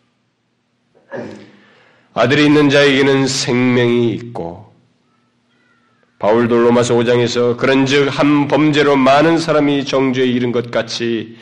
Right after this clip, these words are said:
의의 한 행동으로 말미암아 많은 사람이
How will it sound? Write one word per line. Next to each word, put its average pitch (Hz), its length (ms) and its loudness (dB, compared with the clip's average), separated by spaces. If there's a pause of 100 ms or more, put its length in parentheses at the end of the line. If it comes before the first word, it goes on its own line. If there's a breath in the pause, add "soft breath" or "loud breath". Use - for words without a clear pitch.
(220 loud breath)
의의 117 360 2
한 110 240 0
행동으로 107 500 0
말미암아 101 680 0
많은 104 380 0
사람이 117 680 -2